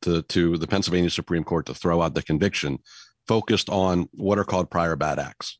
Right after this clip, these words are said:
And that's where i-, i-, in, in, in the Cosby case, you had five women come in who testified that he'd done something to them similar previously. In, in the initial case, in the mistrial,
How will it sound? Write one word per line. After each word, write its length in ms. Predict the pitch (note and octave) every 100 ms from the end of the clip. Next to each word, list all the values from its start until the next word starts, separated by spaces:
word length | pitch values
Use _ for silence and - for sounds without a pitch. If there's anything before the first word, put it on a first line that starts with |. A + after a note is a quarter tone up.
| _
And 140 | - E2
that's 220 | F2+ -
where 220 | F2+ E2+
i-, 60 | D#2+ _ _
i-, 320 | C2+ - D#2+ F2
in, 360 | D#2 E2+ E2
in, 260 | - E2 D#2+
in 140 | E2+ E2
the 60 |
Cosby 400 | D#2+ B2 B2 F2
case, 320 | D#2+ D#2 D#2 - - - - -
you 140 | G2
had 120 | F#2+
five 300 | - A2 G#2+
women 340 | F#2 G#2 F2 D#2+
come 180 | E2
in 300 | D#2+ D#2 D2+ - _ _ _
who 100 | F2+
testified 720 | - F#2 - E2+ E2+ D#2+ D2+ - _ _
that 120 | E2
he'd 180 | F2+ D#2
done 180 | F2 F2
something 400 | F2+ E2 D#2+ D#2
to 120 | D#2+
them 360 | D2+ D2+ D2 - _ _ -
similar 520 | - G#2+ E2+ C#2+ C#2 _ _ -
previously. 540 | B2+ E2 D2+ - - _ _ -
In, 120 | G2
in 180 | G#2 G2
the 120 | F#2
initial 340 | F2 C3+ G#2
case, 240 | - E2 -
in 120 | E2
the 60 | D#2+
mistrial, 600 | A#2+ - - D2+ C2+